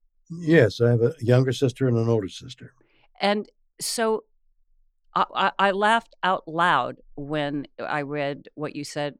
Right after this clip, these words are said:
Speaker 2: at the funeral of your father that, <laughs> that,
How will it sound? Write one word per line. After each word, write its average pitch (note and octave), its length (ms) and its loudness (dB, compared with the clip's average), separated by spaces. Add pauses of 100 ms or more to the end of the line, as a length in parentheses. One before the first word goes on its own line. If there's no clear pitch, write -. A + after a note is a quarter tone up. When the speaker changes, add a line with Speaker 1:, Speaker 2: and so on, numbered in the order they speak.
(120)
Speaker 2:
at C#3 220 -8
the C#3 60 -16
funeral D3+ 400 -6
of C3+ 100 -14
your C3 100 -14
father C3 460 -8
that, - 160 -20 (500)
<laughs> - 180 -16
that, F3 100 -8